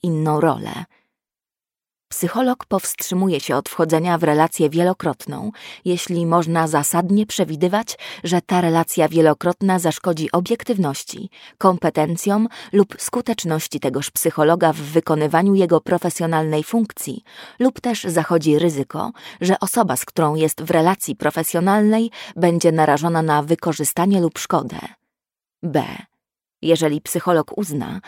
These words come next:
że ze względu na nieprzewidziane czynniki powstała potencjalnie szkodliwa relacja wielokrotna, to podejmuje rozsądne kroki, aby rozwiązać tę sytuację w najlepszym interesie osoby, której ta dotyczy,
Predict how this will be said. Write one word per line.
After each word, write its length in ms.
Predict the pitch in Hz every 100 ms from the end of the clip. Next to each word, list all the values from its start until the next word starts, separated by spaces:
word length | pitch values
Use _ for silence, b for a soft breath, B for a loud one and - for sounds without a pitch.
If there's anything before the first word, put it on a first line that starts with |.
| B B
że 140 | 180 180
ze 140 | 190
względu 520 | 165 160 170 214 226
na 220 | 190 135
nieprzewidziane 720 | 147 151 - 160 151 165 170 175
czynniki 800 | - 147 143 156 196 - - 208 B B
powstała 480 | - 214 - 214 185
potencjalnie 800 | - 214 226 233 196 147 147 131
szkodliwa 500 | - 160 160 156 156
relacja 480 | 143 139 - 156 139
wielokrotna, 840 | 156 190 - 107 - - - 226 B B B
to 120 | 277
podejmuje 560 | - 254 208 185 175 160
rozsądne 680 | 147 - - 160 131 135
kroki, 380 | 123 156 185 -
aby 240 | 233 185 170
rozwiązać 600 | 156 156 175 170 127 -
tę 120 | 139
sytuację 580 | - - 180 - 202 196 B B B
w 80 |
najlepszym 640 | 196 196 190 208 214 269 254
interesie 520 | 180 165 160 151 -
osoby, 420 | - - 175 175 196
której 360 | - 180 156
ta 180 | - 175
dotyczy, 480 | 170 - 175 -